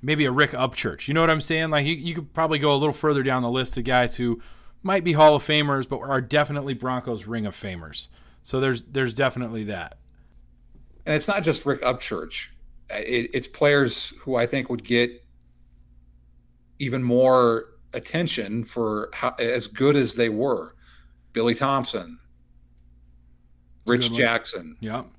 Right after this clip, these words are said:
Speaker 1: Tombstone.
Speaker 2: Lyle Alzado.
Speaker 1: It's an interesting person to put on your list. You, I'm just saying, it, I agree with you. You know how I feel about it, but it's an interesting person to put on that list.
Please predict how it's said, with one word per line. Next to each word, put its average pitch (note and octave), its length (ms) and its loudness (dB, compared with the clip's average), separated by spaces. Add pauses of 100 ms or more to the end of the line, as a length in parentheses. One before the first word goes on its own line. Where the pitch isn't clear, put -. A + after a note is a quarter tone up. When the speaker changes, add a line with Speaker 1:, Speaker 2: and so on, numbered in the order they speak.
(320)
Speaker 1:
Tombstone. B2+ 480 2
Speaker 2:
Lyle B2+ 200 6
Alzado. A2+ 540 0 (2500)
Speaker 1:
It's - 100 -18
an E3 80 -12
interesting E3 400 -6
person D3 300 -2
to B2 40 -6
put D3 160 0
on B2 140 -2
your A2 100 -8
list. A2 380 -12 (480)
You, D3 180 -8 (1300)
I'm E3 140 0
just G3 180 4
saying, C3+ 320 2
it, C3+ 300 -6 (180)
I F3 140 6
agree G3 300 2
with D3+ 200 -2
you. B2 80 -2
You B2+ 140 -2
know E3+ 160 2
how F3+ 100 2
I D3+ 80 2
feel F#3+ 220 -2
about C3 200 -2
it, A2 60 -8
but A#2+ 100 -6
it's A#2+ 140 -12
an C#3 80 -8
interesting C#3 380 -10
person C#3+ 280 -6
to A2+ 60 -14
put C3+ 140 -6
on B2 100 -2
that A2 160 -8
list. G#2 300 -14